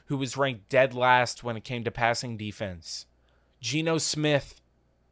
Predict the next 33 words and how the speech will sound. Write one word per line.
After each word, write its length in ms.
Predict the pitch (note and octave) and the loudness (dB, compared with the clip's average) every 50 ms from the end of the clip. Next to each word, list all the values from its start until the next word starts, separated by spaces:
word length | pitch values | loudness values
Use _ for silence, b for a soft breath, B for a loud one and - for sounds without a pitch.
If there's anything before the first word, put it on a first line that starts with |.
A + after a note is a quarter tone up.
| _ _ _ _ | _ _ _ _
lit 280 | - A2+ A#2 B2 C3+ B2+ | -8 -4 0 0 4 6
up 300 | B2+ B2 A#2+ A2+ - - - - _ _ _ _ _ _ _ _ _ _ _ - | 8 8 8 6 4 -2 -14 -14 _ _ _ _ _ _ _ _ _ _ _ -6
this 200 | B2+ A2+ - - | -4 -4 -2 0
Jacksonville 580 | - B2+ A#2 A2+ - - B2 A2 A2 A2+ G#2+ | 2 4 4 4 2 -2 -4 -4 -2 -2 -2
team, 440 | - - B2+ A#2 G#2 G2 F2+ E2+ E2+ - _ _ _ _ _ _ _ _ _ _ _ | -4 -6 -8 -8 -8 -8 -10 -12 -16 -20 _ _ _ _ _ _ _ _ _ _ _
but 160 | C3 C3 G2+ | -4 -2 4
Josh 320 | B2+ B2 A#2+ B2 A2 - | 8 8 8 8 8 4
Allen 240 | C3 B2 A#2+ A#2 A2 | 2 2 2 0 -2
couldn't 240 | - C3 G#2 G#2+ A2 | -4 -6 -8 -6 -6
do 160 | G2+ A2 G#2+ | -4 -4 -4
anything. 460 | G#2 G2 F#2+ F#2 - F#2+ F2 E2 E2+ - _ _ _ _ _ _ _ _ _ _ _ _ | -4 -6 -8 -8 -10 -10 -12 -12 -16 -20 _ _ _ _ _ _ _ _ _ _ _ _
And 320 | - C#3 C#3+ C#3 C3+ B2 A#2+ | 2 4 4 2 0 0 4
Russell 320 | C3+ D3 D#3+ D#3+ - E3 | 6 6 6 6 4 0
Wilson 380 | C#3+ D3 D#3+ D#3+ D3+ - D#3+ D3+ | 0 0 0 0 0 -2 -2 -2
has 120 | C#3+ - | -4 -2
never 240 | D3 D3 D3 D3 C#3+ | 2 2 4 4 6
had 160 | C#3+ D3+ C3+ C3+ | 6 6 6 6
an 80 | - - | 6 6
O-line 480 | B2+ C#3+ C#3+ C3+ C#3+ C#3+ C#3+ C#3+ C#3+ C#3 | 6 4 4 4 2 2 2 2 2 0
in 120 | C3+ C3 | -2 -4
his 120 | C3 B2 | -6 -2
whole 220 | - D3 D3 D3 C3+ | 2 4 4 4 4
career. 520 | - - C#3 C#3 D3+ E3 D#3+ B2+ G2 F2+ - _ _ _ _ _ _ _ _ _ _ _ | 0 -2 0 2 2 2 2 0 -2 -4 -10 _ _ _ _ _ _ _ _ _ _ _
And 140 | B2+ C3 A#2+ | -4 0 4
guess 220 | C3+ C#3 C#3+ C#3 | 4 4 4 4
what? 360 | D3 D3 D3 C#3 A2+ - - _ _ _ _ _ _ _ _ _ _ _ _ _ _ _ _ _ | 4 4 4 6 4 2 -2 _ _ _ _ _ _ _ _ _ _ _ _ _ _ _ _ _
They 100 | C3 C3 | 2 4
were 140 | C3 C#3+ D3 | 6 8 8
able 160 | D3 C#3 C#3+ | 8 6 4
to 80 | C3 B2 | 0 -2
protect 380 | - C#3+ A#2 C3+ C3+ B2+ A2+ | -4 -2 0 2 0 0 0
Geno 320 | - C3 C#3 C#3 C3+ C3 A#2+ | -4 -4 -2 -2 -2 -2 -2
Smith 500 | - - - C#3 C3+ B2+ A#2 - - | -2 -4 -2 0 0 0 -2 -4 -10